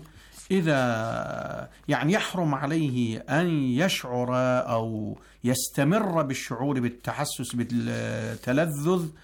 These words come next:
بالاستماع إلى صوت المرأة، يعني إذا أحس الرجل بأنه يتلذذ بصوت هذه المرأة، عليه أن يجتنب ذلك الاستماع، أن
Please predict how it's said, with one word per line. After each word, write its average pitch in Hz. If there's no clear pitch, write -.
بالاستماع 139
إلى 127
صوت 143
المرأة، 127
يعني 113
إذا 135
أحس -
الرجل 139
بأنه 127
يتلذذ 156
بصوت 151
هذه 151
المرأة، 156
عليه 165
أن 143
يجتنب 147
ذلك 131
الاستماع، 120
أن 123